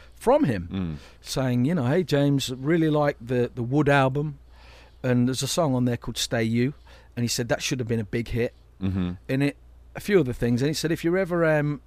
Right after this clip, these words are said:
Speaker 1: in New York, come back and say, come and say hello."
Speaker 2: Mm-hmm.
Speaker 1: So one thing led, anyway, one thing led to another, and eventually I got backstage,
Speaker 2: Mm.
Speaker 1: and I'll, I'll never forget, he opened the door, and I'm standing in the hallway like this on my own. The bloke said, "Wait for me here.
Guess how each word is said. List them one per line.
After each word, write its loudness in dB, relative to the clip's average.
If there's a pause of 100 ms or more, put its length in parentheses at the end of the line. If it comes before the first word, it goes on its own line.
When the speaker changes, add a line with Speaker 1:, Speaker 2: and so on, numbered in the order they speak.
Speaker 1:
in 0
New 2
York, 0
come -4
back 0
and -4
say, -2 (300)
come -2
and 0
say 0
hello." 0 (200)
Speaker 2:
Mm-hmm. -2 (220)
Speaker 1:
So -4 (840)
one -4
thing -4
led, 0
anyway, -2 (540)
one -8
thing -2
led -2
to -6
another, -6
and -6
eventually -4
I -6
got -8
backstage, -8
Speaker 2:
Mm. -6 (260)
Speaker 1:
and 2
I'll, 0
I'll -2
never -2
forget, -4
he 4
opened 4
the -2
door, -4 (500)
and -2
I'm 2
standing 6
in 6
the 4
hallway 0
like -4
this -6
on -2
my -2
own. -4
The -8
bloke 0
said, -6
"Wait -2
for -8
me -2
here. -6